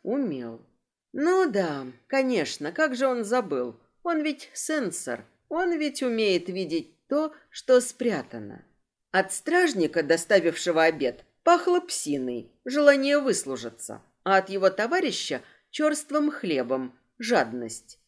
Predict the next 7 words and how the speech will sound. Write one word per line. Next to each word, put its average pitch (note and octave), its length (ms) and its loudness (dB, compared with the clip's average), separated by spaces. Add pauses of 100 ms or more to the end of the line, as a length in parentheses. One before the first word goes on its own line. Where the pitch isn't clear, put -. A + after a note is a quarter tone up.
(140)
А F3 140 2
от F3+ 120 0
самого G3+ 480 4
обеда G3 560 2 (240)
ничем G#3+ 560 0
не E3+ 100 0
пахло, D3 640 -6